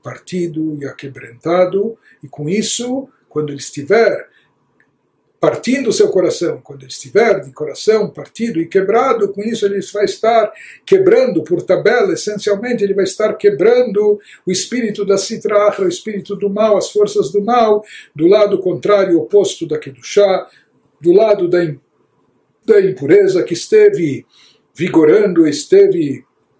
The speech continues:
eh, prevalecendo, predominando na sua vida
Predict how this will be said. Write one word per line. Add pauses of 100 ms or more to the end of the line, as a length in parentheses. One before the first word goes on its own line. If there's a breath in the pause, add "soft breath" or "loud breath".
(1120 soft breath)
eh,
prevalecendo,
predominando (340 loud breath)
na
sua
vida